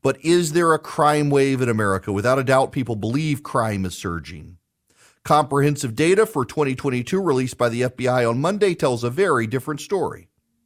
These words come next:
In twenty twenty-two, homicides were down six point one percent. The nation's murder rate was six point three per hundred thousand people. The figure's below twenty twenty levels, slightly higher than twenty nineteen.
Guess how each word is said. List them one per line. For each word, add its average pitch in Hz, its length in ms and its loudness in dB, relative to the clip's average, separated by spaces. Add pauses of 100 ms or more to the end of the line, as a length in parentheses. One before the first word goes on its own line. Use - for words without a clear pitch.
(480)
In 120 160 -2
twenty 214 400 0
twenty-two, 180 500 0
homicides 147 760 0
were 143 100 -2
down 131 300 2
six 151 180 -6
point 165 240 -4
one 120 220 0
percent. 135 480 -4 (320)
The 123 120 -2
nation's 131 400 0
murder 156 400 4
rate 185 340 0 (180)
was 117 300 -2
six - 220 -4
point 175 340 -4
three 165 200 -2
per - 180 -2
hundred 151 320 -2
thousand 131 340 0
people. 123 280 -6
The 90 60 -6
figure's 147 380 -4
below 120 400 -2
twenty 127 340 -4
twenty 113 280 -4
levels, 151 360 0
slightly 113 360 -4
higher 120 320 0
than 107 120 -4
twenty 107 260 -6
nineteen. 156 600 -6